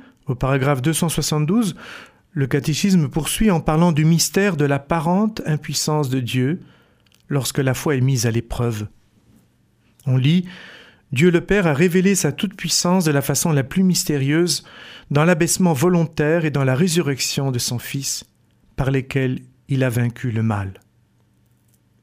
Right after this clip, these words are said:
Oui, c'est vrai, nous croyons profondément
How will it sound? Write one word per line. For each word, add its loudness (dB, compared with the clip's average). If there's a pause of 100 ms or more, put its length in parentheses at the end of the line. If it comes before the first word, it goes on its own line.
(680)
Oui, 0 (100)
c'est -2
vrai, 0 (840)
nous 2
croyons 2
profondément -2